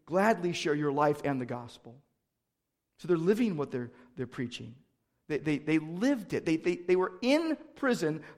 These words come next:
beaten to a bloody pulp, feet in stocks, excruciating pain, and they're praying and praising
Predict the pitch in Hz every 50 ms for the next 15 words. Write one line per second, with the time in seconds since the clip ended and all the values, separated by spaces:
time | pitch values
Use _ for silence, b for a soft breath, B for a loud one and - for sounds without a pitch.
0 | B - - 285 311 302 311 302 294 269 196 226 233 226 220 - - - 156 151
1 | 147 - B B B B B - - 320 320 320 - 311 285 254 - - - -
2 | 165 175 175 175 - B B B - 214 214 - - - - 302 311 - - 285
3 | 277 262 240 226 208 - 214 202 196 190 185 180 180 170 175 - - - 190 196
4 | 208 226 226 220 220 226 220 B B B B - 151 147 - - - 185 185 190
5 | 190 170 180 196 185 185 185 190